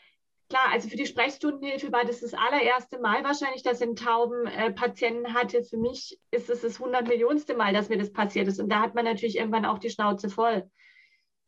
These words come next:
Irgendwann merkt man, es, es summiert sich so, diese kleinen, kleinen, kleinen Erlebnisse, wo man immer einfach irgendwann denkt, „Ich will das nicht mehr.“ Und deshalb ist es mir wichtig, den Leuten zu zeigen, wie kann es,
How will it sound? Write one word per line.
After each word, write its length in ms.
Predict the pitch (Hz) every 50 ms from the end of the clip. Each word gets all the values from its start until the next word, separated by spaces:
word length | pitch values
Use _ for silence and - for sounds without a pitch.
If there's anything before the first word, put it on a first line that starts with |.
| _ _ _ _ _ _ _ _ _ _ -
Irgendwann 420 | 233 277 311 320 294 294 262 262 240
merkt 280 | 233 233 240 233 240
man, 200 | 240 240 233 214
es, 300 | - - 240 240 - -
es 220 | - - 240 - -
summiert 440 | 285 277 269 269 285 294 311 302
sich 240 | - - 262 220 -
so, 260 | - 190 175 170 180 180 _ _ _ -
diese 280 | 240 240 233 269 208
kleinen, 560 | - - 254 247 247 247 254 262 254 254 247 233
kleinen, 420 | - 226 196 202 208 208 214 208
kleinen 340 | 202 208 196 185 196 202 196
Erlebnisse, 1120 | - 196 196 214 226 240 240 - 240 240 226 - - 240 226 220 220 220 214 214 196 - -
wo 100 | 196 226
man 160 | 226 226 226 214
immer 360 | 180 208 202 202 196 - -
einfach 260 | 214 220 214 226 214
irgendwann 340 | 202 220 220 220 214 208 196
denkt, 260 | 202 202 202 196 -
„Ich 200 | 226 196 - -
will 160 | 220 214 214
das 160 | 226 220 -
nicht 160 | 214 196 190 208
mehr.“ 160 | 202 180 -
Und 140 | 220 202 240
deshalb 260 | 240 - - - -
ist 160 | 494 - -
es 80 | - -
mir 220 | 277 262 247 202
wichtig, 600 | 277 339 - - - 294 247 220 190 - - _ _ - - - - _ - _ _ - _ -
den 240 | 196 196 247 233
Leuten 420 | 226 226 220 202 202 196 202 190 -
zu 160 | - 196 -
zeigen, 640 | - - 208 190 180 180 180 185 185 185 - - - -
wie 260 | 202 202 233 254 247
kann 260 | - - 254 254 240
es, 240 | 240 240 - - _